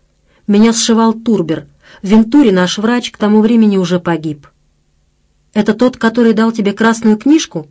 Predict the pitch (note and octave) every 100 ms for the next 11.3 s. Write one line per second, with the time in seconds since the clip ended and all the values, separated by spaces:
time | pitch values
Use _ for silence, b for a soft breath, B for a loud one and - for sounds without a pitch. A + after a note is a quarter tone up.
0 | _ _ _ _ _ _ - E3+ F#3 E3+
1 | F3+ - _ _ _ _ A3+ A3+ A3+ A3
2 | G3+ G#3 E3+ E3+ G#3 F3 D#3+ _ _ _
3 | - G#3 F#3+ G3 G3 G3 G#3+ D#4 D#4+ F#3+
4 | D#3+ D#3 _ _ _ _ _ G3 G3 E3+
5 | E3+ - _ _ - G#3 G#3 A3 A3+ A#3
6 | B3 A#3 A#3 - - _ _ _ _ -
7 | D4 C#4 C#4 A3+ A#3+ A#3+ C4+ D4 A3+ G3
8 | F#3 - A3 F3 F3 E3+ F3+ F3 E3+ D3+
9 | - - D4+ C4+ D#3 - - _ _ _
10 | _ _ _ _ _ - G3 F#3+ F#3 F3+
11 | E3+ E3